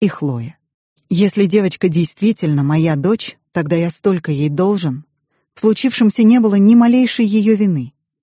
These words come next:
Не торопи события. Мне необходим был тест на отцовство. Какая-то часть меня ни за что не поверила бы в происходящее, пока я не получу доказательства.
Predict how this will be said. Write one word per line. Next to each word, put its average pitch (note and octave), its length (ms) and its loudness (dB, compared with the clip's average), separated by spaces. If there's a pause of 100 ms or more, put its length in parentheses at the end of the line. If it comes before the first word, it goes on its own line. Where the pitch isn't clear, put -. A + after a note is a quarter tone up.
(160)
Не D#3 180 0
торопи D#3+ 420 -2
события. G3+ 680 -6 (680)
Мне G3 240 4
необходим G3 580 2
был G3 140 0
тест - 300 -4
на E3+ 100 0
отцовство. - 560 -8 (560)
Какая-то A#3+ 460 0
часть - 240 -2
меня A3+ 280 2
ни F#3+ 180 2
за A3 180 0
что - 320 -4
не F#3+ 160 2
поверила G3 500 0
бы D3 140 -2
в - 80 -20
происходящее, G3+ 920 -2 (300)
пока A#3 260 -2
я G#3+ 80 2
не F#3+ 140 2
получу G3+ 360 0
доказательства. E3 840 -6